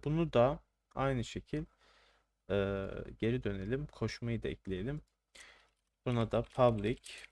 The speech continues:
particle system diyeceğiz. Buna da koşma parçacığı diyeceğim. Adını verdim. Bunu da, e, karakter zemindeyken oynatmasını istiyorum.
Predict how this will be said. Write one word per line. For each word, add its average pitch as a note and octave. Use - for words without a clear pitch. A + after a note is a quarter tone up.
particle A2
system -
diyeceğiz. C3
Buna A2+
da C#3+
koşma G#2+
parçacığı F#2
diyeceğim. B2+
Adını G2+
verdim. D3+
Bunu F3
da, F3
e, A#2+
karakter C#3+
zemindeyken C#3+
oynatmasını F#2+
istiyorum. G#2